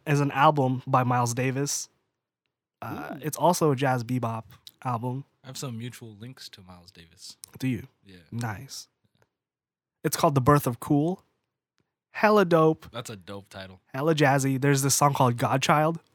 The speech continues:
Speaker 1: Oh, baby. I love my jazz. And also, like, I figured that I really like jazz in the autumn and winter seasons because I feel like that's, like,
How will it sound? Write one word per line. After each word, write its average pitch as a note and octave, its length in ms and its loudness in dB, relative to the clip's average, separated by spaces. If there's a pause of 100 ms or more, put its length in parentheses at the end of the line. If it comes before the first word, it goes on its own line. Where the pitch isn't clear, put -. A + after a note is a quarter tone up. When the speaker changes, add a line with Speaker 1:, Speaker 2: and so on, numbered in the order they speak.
(140)
Speaker 1:
Oh, C#4 440 8
baby. E3 440 6 (1160)
I B2+ 60 0
love B2 160 0
my A2 120 -4
jazz. G2 360 -10
And E3 120 0
also, B3 260 0
like, G#3+ 300 2
I D#3 80 0
figured G3 400 -2 (1000)
that D#3+ 260 -2
I D3 60 2
really D#3+ 320 4
like D#3 200 2
jazz C3+ 380 -4
in B2 140 -6
the B2 120 -8
autumn B2+ 300 -4
and A2 160 -6
winter B2+ 240 -6
seasons F#3 420 -4
because C3+ 200 -4
I B2 80 -4
feel D#3+ 180 -4
like C#3 180 -4
that's, B2+ 300 -10
like, C3+ 240 -12